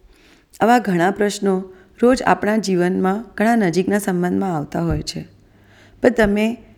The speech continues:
ક્યારે એમ વિચાર્યું કે આવો ઈગો રાખવાથી નુકસાન પણ આપણું જ છે? આપણું મન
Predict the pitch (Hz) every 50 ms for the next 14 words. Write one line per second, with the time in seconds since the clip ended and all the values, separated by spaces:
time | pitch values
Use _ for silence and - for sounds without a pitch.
0 | _ _ - 214 196 170 170 170 214 226 226 226 220 220 214 - - 208 208 208
1 | 214 214 202 226 - - - 180 170 160 180 190 190 175 156 147 170 175 190 -
2 | 185 - - 214 - - 214 202 185 - - - 190 185 180 - - 214 208 185
3 | - 165 175 180 202 196 - - - 175 160 151 151 - - _ _ _ _ _
4 | _ _ _ _ _ _ _ _ _ _ _ _ - _ _ - - - 254 208
5 | 202 - 240 240 233 226 214 196 - 208 208